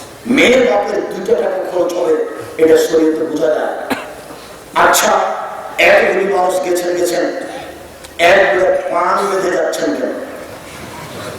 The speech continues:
দেখেন কত নীতি হারা। আচ্ছা, বিবাহ ঘেরা হলো কেন? বিবাহ ঘেরা নীতি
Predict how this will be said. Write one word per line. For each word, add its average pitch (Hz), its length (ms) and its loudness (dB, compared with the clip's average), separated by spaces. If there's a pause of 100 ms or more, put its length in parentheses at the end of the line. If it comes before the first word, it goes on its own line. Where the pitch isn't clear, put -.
(1200)
দেখেন - 420 4
কত 170 140 2
নীতি 156 300 0
হারা। - 300 -4 (2750)
আচ্ছা, - 460 2 (920)
বিবাহ 262 480 4 (140)
ঘেরা 202 160 2
হলো 196 340 0
কেন? - 120 -2 (1400)
বিবাহ 180 320 6
ঘেরা 180 420 4
নীতি 170 320 -2